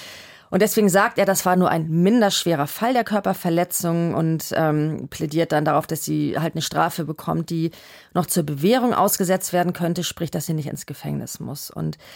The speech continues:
Sibel selber, die sagt dann noch in ihrem sogenannten letzten Wort, das hast du immer vor einem Urteil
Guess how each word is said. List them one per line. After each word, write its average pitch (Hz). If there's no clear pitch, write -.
Sibel 196
selber, 214
die 202
sagt 190
dann 202
noch 196
in 190
ihrem 190
sogenannten 180
letzten 180
Wort, 214
das 180
hast 170
du -
immer 226
vor -
einem 175
Urteil 196